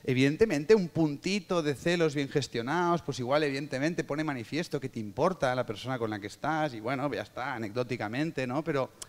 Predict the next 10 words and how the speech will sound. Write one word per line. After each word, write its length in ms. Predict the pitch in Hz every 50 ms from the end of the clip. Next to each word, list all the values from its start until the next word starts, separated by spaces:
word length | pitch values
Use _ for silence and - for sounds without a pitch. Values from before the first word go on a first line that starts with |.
| - - - - _
estamos 300 | - - - 127 160 156
hablando 340 | 160 139 135 127 131 151 156
de 140 | 135 120 117
ya 140 | 120 117 123
cuando 200 | - 147 139 127
se 100 | 123 117
convierte 300 | - 107 107 107 104 135
en 80 | 127
algo 160 | 117 117 135
patológico, 800 | 143 - 139 131 - 107 95 104 120 131 127 107 - - - -